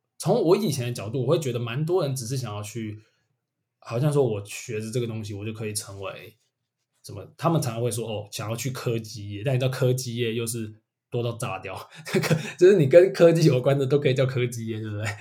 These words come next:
<laughs> 那里面的，里面其实就是一个很，很水很深的地方。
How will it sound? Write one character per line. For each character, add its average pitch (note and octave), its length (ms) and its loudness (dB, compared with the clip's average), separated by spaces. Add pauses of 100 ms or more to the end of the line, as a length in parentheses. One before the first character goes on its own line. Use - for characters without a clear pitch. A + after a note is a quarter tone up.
(120)
<laughs> - 240 -10 (100)
那 F3 60 4
里 C3 160 6
面 D3 160 2
的， C3+ 220 0 (260)
里 C#3+ 160 0
面 G3 140 6
其 D#3 100 0
实 C3 80 2
就 D3 140 4
是 C#3 100 0
一 C3+ 140 0
个 B2+ 100 0
很， G#2 340 -10 (200)
很 A2+ 180 -10
水 A#2 240 0
很 A#2 140 2
深 A#2 260 -2
的 A2 80 -8
地 G#2 180 -6
方。 B2+ 280 -14